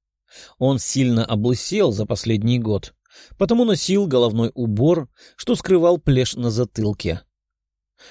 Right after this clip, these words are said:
Мужчина работал за компьютером и пил кофе. Весь его стол был завален стопками документов, из-за которых выглядывала лишь черная шляпа.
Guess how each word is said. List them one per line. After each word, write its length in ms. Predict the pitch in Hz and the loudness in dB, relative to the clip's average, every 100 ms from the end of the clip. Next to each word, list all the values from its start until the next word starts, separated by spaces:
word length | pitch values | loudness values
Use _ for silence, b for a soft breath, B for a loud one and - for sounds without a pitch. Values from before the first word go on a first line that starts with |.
| b | b
Мужчина 480 | 120 120 - 127 107 | -2 0 0 0 2
работал 400 | 113 113 110 110 | 2 0 0 -2
за 160 | 101 | -2
компьютером 640 | 101 107 101 170 180 160 147 | -2 -2 0 -2 0 -2 -2
и 180 | - | -4
пил 240 | 104 107 98 | -2 0 -2
кофе. 400 | - 170 160 151 _ _ _ B B B | 0 0 0 -4 _ _ _ B B B
Весь 280 | 170 196 175 | 0 0 2
его 200 | 175 170 | 2 2
стол 280 | - 202 | 2 0
был 220 | 170 151 135 | 2 0 2
завален 440 | 139 139 175 165 | 0 2 2 0
стопками 460 | - 135 120 127 123 | -2 -4 -2 -4 -2
документов, 880 | 120 - 127 117 110 98 101 - _ _ B B B | -2 -2 -2 0 -2 -4 -6 -8 _ _ B B B
из-за 260 | 120 104 | -2 0
которых 580 | 110 - 175 175 165 - _ _ - | -2 -2 0 0 0 -6 _ _ -6
выглядывала 640 | 175 185 208 196 185 180 | -4 0 0 2 4 4
лишь 280 | 147 135 - | 2 0 -4
черная 440 | - - 107 110 110 | -6 -4 -2 0 -2
шляпа. 520 | - 104 98 101 98 | 0 -2 -2 -4 -10